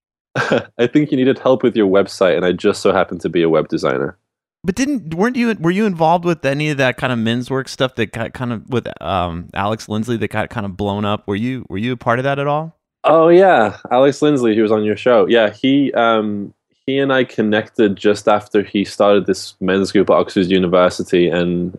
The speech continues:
Speaker 1: um, I remember, I remember now. Yeah, I sent you an email, and I was like, "Hey, there's this guy, and he just did this thing," and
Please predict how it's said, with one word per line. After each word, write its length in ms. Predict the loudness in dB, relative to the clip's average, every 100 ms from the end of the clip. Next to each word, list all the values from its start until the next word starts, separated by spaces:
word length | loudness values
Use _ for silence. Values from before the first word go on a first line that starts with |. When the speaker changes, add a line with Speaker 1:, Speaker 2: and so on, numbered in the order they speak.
| -2
Speaker 1:
um, 320 | 0 2 0 0
I 60 |
remember, 360 | 2 4 2 2
I 80 | 2
remember 340 | 4 4 4 4
now. 220 | 2 2
Yeah, 240 | 2 4
I 140 | 2 0
sent 360 | -2 -2 -2
you 140 | 0 0
an 80 |
email, 400 | 0 0 0 0
and 80 | 0
I 100 | 0
was 140 | 0 0
like, 180 | -4
"Hey, 220 | 0 2 4
there's 240 | 4 2
this 160 | -2 0
guy, 240 | 2 4
and 180 | 2 -2
he 120 | -4
just 260 | -4 -4 -6
did 140 | -6
this 180 | -8 -6
thing," 460 | -2 -2 -2 -4
and 180 | -6 -8